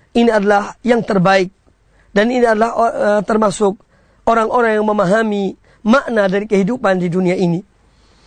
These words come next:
Kemudian juga yang disebutkan oleh para ulama tentang fenomena dari kesegeraan dalam melakukan amal kebaikan adalah seorang senantiasa muraqabatullah.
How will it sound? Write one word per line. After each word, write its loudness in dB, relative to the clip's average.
Kemudian 2
juga 2
yang 2
disebutkan -2
oleh -4
para -2
ulama -2
tentang -2
fenomena 0
dari 4
kesegeraan 2
dalam 2
melakukan -2
amal -2
kebaikan -2
adalah 2
seorang 0
senantiasa 0
muraqabatullah. -2